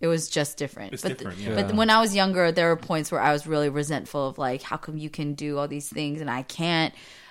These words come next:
Speaker 1: And, but I got spoiled in so many ways that he, I felt bad for my brother that,
Speaker 3: Mm.
Speaker 1: like, "Why are you so," like,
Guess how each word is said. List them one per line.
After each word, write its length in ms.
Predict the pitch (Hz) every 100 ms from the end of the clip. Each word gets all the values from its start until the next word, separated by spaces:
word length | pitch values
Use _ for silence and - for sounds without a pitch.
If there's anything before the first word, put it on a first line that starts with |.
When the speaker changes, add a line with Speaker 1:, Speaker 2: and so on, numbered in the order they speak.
| -
Speaker 1:
And, 500 | - 156 147 143 147 - _ _ -
but 160 | 165 151
I 120 | 208
got 240 | 233 175 -
spoiled 520 | - 156 151 147 - - 156 131 -
in 240 | 156 147
so 260 | - - 160
many 140 | 156 156
ways 260 | 151 156
that 160 | 156 120
he, 280 | 160 190 160
I 140 | 165
felt 260 | 165 156 143
bad 220 | 156 156
for 120 | 170
my 100 | 151 143
brother 300 | 180 196 170
that, 280 | 147 - -
Speaker 3:
Mm. 160 | 110
Speaker 1:
like, 260 | 180 147 92 - - - -
"Why 220 | 165 185
are 40 |
you 140 | 208 180
so," 280 | - 185 -
like, 240 | 165 170